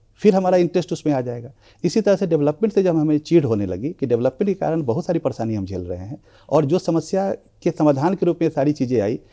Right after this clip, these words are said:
वो वास्तव में आज हम सोचते हैं तो समस्या थी ही नहीं, क्योंकि नेचर ने हमको समस्या, अ, के साथ साथ समाधान सब कुछ नेचुरल वे में दिया था।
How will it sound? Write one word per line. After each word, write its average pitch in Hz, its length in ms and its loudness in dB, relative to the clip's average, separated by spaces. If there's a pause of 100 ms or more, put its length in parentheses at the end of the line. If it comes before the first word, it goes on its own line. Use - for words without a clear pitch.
(140)
वो 147 80 2
वास्तव 147 300 2
में 190 180 0
आज 170 200 4
हम 180 60 0
सोचते 165 260 -4
हैं 165 60 -2
तो 170 60 -2
समस्या 135 360 -4
थी 117 200 -6
ही 101 100 -4
नहीं, 85 220 -8 (500)
क्योंकि 139 220 0
नेचर 139 280 4
ने 170 100 -2
हमको 160 240 -2
समस्या, 175 560 -4 (440)
अ, 135 120 0
के 143 160 2
साथ 147 160 2
साथ 165 140 -4
समाधान 139 400 -2
सब 127 180 -6
कुछ 143 160 -4
नेचुरल 117 280 -2
वे 104 100 -2
में 135 140 -4
दिया 104 220 0
था। - 220 -16